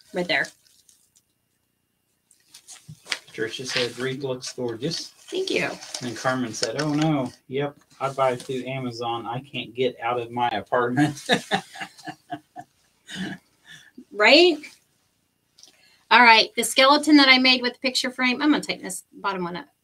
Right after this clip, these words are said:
Speaker 1: just a tad more. The skeleton that I made in the picture frame,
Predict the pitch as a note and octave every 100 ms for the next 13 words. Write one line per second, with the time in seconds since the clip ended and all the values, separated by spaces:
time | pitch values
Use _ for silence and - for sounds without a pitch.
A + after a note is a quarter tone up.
0 | - - A3 - - F#3+ F3+ F3 F3 _
1 | _ _ _ G#3 - B3 B3+ B3+ A#3+ A#3
2 | G#3+ A3 A3 A3 G#3+ G3 G3+ G#3+ G#3+ A3
3 | G#3+ G#3 G#3